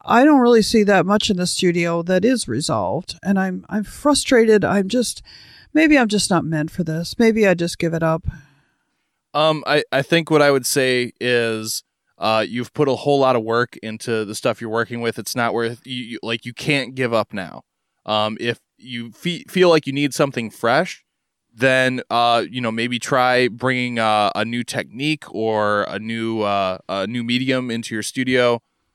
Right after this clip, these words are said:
Speaker 2: Um, you know, go out and have some new experiences, um, lo-, and look for something fresh that you can bring back in. If you feel like your work is getting kinda stale, you know, that, to me, that's like,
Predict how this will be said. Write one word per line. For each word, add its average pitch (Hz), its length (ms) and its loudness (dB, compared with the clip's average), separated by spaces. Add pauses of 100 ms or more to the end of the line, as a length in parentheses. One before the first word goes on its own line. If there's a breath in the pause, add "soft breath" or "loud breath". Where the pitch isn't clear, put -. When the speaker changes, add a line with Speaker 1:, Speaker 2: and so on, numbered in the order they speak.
Speaker 2:
Um, 98 600 -6 (100)
you 120 100 -8
know, 110 120 -4
go 131 240 2
out 143 140 4
and 131 100 -4
have 127 240 -2
some 123 160 -6
new 120 140 -4
experiences, 147 1200 0 (400)
um, 101 360 -4
lo-, 127 240 -2
and 135 200 0
look 156 160 2
for 160 120 -2
something 156 360 -2
fresh 143 320 2
that 113 100 -10
you 110 80 -8
can 117 180 -8
bring 117 240 -2
back 107 240 0
in. 113 120 0
If 107 100 -10
you 123 80 -8
feel 175 200 2
like 165 180 2
your 143 80 2
work 120 260 0
is 120 100 -6
getting 120 220 -4
kinda 110 260 -6
stale, 95 640 -4 (420)
you 107 140 -6
know, 95 220 -2
that, 123 320 0 (220)
to 123 100 -10
me, 147 280 2
that's 127 360 0
like, 120 340 0